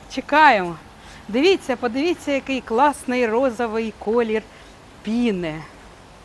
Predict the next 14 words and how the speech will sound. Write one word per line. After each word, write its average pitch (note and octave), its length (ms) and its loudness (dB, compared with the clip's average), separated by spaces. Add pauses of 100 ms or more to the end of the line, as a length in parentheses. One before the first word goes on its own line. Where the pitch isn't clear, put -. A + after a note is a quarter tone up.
(400)
Трошки C4 420 -2
надо B3 240 0 (140)
підчи-, A#3 680 -10
почекати, A#3 800 -6
бо G3+ 200 -6
вона A3+ 320 -4
в C#4 80 -4
нас C4 200 -6 (480)
активна. F3+ 840 -2 (300)
Вона B3 220 -4
щас C4+ 320 -8
поактивує A#3+ 840 -2
з G3+ 100 -6
грязюкою, G3 1000 0